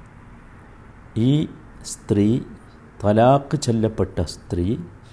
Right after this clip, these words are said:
ഈ ഭർത്താവിൻ്റെ വീട്ടിൽ തന്നെ പാർക്കണം. എവിടെയാണോ ഭർത്താവുള്ളത് അവിടെയാണ് പാർക്കേണ്ടത്,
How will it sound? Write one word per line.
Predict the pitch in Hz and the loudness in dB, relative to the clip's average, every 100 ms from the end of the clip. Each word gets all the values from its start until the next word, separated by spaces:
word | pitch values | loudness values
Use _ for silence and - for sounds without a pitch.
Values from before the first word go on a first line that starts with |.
| - - - | -20 -12 -4
ഈ | 113 | -2
ഭർത്താവിൻ്റെ | 101 95 95 107 113 120 123 123 120 117 131 - - - - - - - - | 0 -4 -2 2 4 4 2 0 0 0 -2 -4 -18 -20 -20 -20 -20 -18 -8
വീട്ടിൽ | 92 101 107 - 113 87 | 0 0 0 0 -2 0
തന്നെ | 98 92 92 92 117 - | -2 0 0 0 -2 -2
പാർക്കണം. | 92 - - 82 78 - - - - - - - - - | -6 -6 -8 -8 -10 -16 -20 -20 -20 -20 -20 -20 -18 -4
എവിടെയാണോ | 101 104 117 139 | 2 6 6 4
ഭർത്താവുള്ളത് | 123 107 - 135 135 123 131 135 | 2 0 2 2 2 0 0 0
അവിടെയാണ് | 104 110 110 120 127 | 2 2 0 -2 -2
പാർക്കേണ്ടത്, | 98 95 - 82 82 | -2 -4 -6 -6 -8